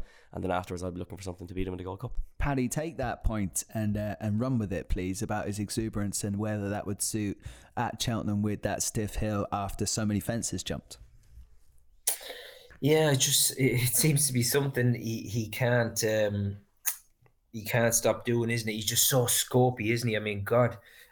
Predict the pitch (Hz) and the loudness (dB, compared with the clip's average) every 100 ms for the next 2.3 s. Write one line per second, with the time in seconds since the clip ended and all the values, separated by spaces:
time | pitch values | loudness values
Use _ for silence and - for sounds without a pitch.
0 | - 120 - - 123 123 - 123 - - | 0 0 0 -2 0 0 0 -4 -4 0
1 | 123 127 127 123 113 - - 101 123 123 | 2 4 2 2 -2 -8 -10 0 2 2
2 | - 113 110 | 2 2 2